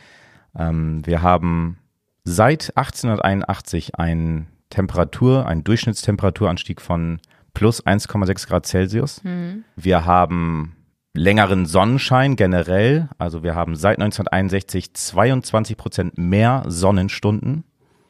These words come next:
Speaker 1: was echt viel ist. Wir haben eine frühere Blütezeit, also im Vergleich zum Beispiel zu den sechziger Jahren, ähm, blühen die Pflanzen heutzutage drei Wochen früher als damals.
Speaker 2: Mhm.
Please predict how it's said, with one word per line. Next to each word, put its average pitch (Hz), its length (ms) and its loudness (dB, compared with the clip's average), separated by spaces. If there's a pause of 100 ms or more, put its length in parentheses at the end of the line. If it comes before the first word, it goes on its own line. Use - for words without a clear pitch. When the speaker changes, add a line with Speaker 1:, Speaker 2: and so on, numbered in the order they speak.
(400)
Speaker 1:
was - 340 -8
echt - 260 -10
viel 110 340 -2
ist. 131 300 -2 (880)
Wir 98 120 4
haben 117 80 6
eine 127 100 6
frühere 131 400 4
Blütezeit, 147 840 0
also 95 260 0
im 92 140 -2
Vergleich 101 360 0
zum 104 160 -6
Beispiel 98 320 -2
zu - 180 -8
den 90 140 0
sechziger 92 440 0
Jahren, 107 500 2
ähm, 90 420 -2
blühen 95 400 4
die 85 440 2
Pflanzen 92 420 0
heutzutage 87 640 0
drei 101 340 0
Wochen 113 220 0
früher 110 540 -4
als - 200 -8
damals. 107 520 -2
Speaker 2:
Mhm. 165 440 -4